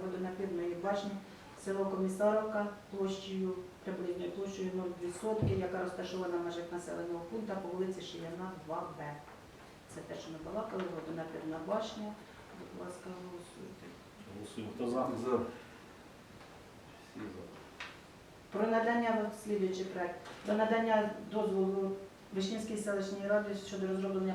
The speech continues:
Speaker 1: проекту землеустрою щодо відведення земельної ділянки в постійне користування для будівництва обслуговування водонапірних, водозабірних колодязів один та два для подачі питної води населенню з поселку Комісаровка по вулиці Миру, тридцять шість А. Це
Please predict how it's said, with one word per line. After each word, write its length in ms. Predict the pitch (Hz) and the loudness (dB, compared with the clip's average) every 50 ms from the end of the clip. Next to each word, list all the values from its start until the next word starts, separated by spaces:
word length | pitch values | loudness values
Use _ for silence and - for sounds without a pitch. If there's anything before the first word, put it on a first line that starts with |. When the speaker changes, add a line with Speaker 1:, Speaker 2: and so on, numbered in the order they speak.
| 185 185 | 2 2
Speaker 1:
проекту 300 | 190 190 190 190 190 185 | 2 2 2 2 0 0
землеустрою 520 | 190 190 190 190 196 208 208 - 196 190 | 0 0 2 2 0 0 -2 -4 -6 -4
щодо 200 | - 196 190 185 | -2 2 2 4
відведення 440 | 185 196 202 190 196 190 185 185 185 185 | 4 4 4 4 4 4 4 2 2 2
земельної 420 | - 185 185 180 185 185 180 180 | 2 2 2 2 2 0 0 0
ділянки 320 | 185 185 190 190 185 185 | 2 2 2 2 2 0
в 60 | 185 185 | -2 0
постійне 380 | 190 190 190 - 190 190 190 190 185 | 0 -2 -2 -2 0 0 2 2 2
користування 520 | 185 185 180 180 185 190 190 190 190 185 180 180 185 | 2 0 0 -2 -2 0 2 2 2 2 2 0 -2
для 60 | 180 | -2
будівництва 540 | 180 180 185 190 185 190 190 190 - 185 180 | -2 0 0 2 4 4 2 2 2 -2 -4
обслуговування 500 | 180 - 185 185 180 180 180 180 180 180 185 | -4 -4 -4 -2 -2 -2 -2 -2 -2 -2 0
водонапірних, 1200 | 190 190 190 190 190 185 - - - - - 196 196 202 202 - - 190 190 190 175 170 175 180 180 - - - | 0 2 2 2 2 2 -2 -6 -10 -8 -2 0 2 2 2 0 0 0 0 2 2 0 0 -2 -2 -4 -2 -2
водозабірних 760 | 190 196 208 214 180 202 202 202 190 208 208 208 - - 175 175 - - | 2 4 6 6 8 8 8 8 8 8 8 8 8 6 2 -2 -2 0
колодязів 600 | 185 185 185 185 185 185 180 180 180 180 180 180 180 - 190 | 2 2 2 2 2 2 2 0 0 0 0 -2 0 2 2
один 380 | 190 190 185 185 185 175 175 | 2 2 4 4 4 4 4
та 240 | 170 - 175 175 165 165 175 | 2 2 2 0 0 0 2
два 280 | 190 202 214 214 220 - - - - 185 | 4 4 4 4 2 -2 -8 -8 -2 -2
для 80 | 185 | 0
подачі 380 | 180 185 185 202 202 190 190 185 | 2 2 4 6 6 6 6 4
питної 400 | - 185 180 - 190 190 190 185 | 2 0 -2 0 2 2 2 2
води 320 | 180 175 175 - 190 196 190 180 | 2 2 0 2 2 2 4 4
населенню 520 | - - - 190 202 202 196 196 190 190 190 | 2 2 4 4 4 4 4 2 2 2 0
з 60 | 190 - | 0 -2
поселку 720 | - 185 180 - 180 175 175 180 190 190 - 196 196 196 185 - - - - | -4 -6 -4 -4 -4 -4 -2 -4 -4 -4 -4 -4 -4 -4 -4 -6 -8 -4 0
Комісаровка 800 | 190 190 185 175 185 - 202 208 220 226 220 208 - 208 202 - - - - - - - - - - - - | 2 4 4 4 4 6 8 8 10 10 8 6 4 2 2 0 -2 -6 -8 -12 -14 -16 -14 -12 -12 -6 0
по 100 | - 196 | 2 2
вулиці 340 | 196 202 196 190 190 - 180 | 4 6 6 6 4 4 2
Миру, 260 | 185 196 208 214 208 208 | 2 4 4 6 4 4
тридцять 400 | 202 196 190 185 185 175 170 - | 4 4 2 2 2 0 -2 -2
шість 280 | - - 190 190 190 - - - | -2 -2 -2 -2 -2 -4 -6 -4
А. 40 | 160 160 160 156 - | -4 -4 -4 -4 -6
Це 60 | 165 | -6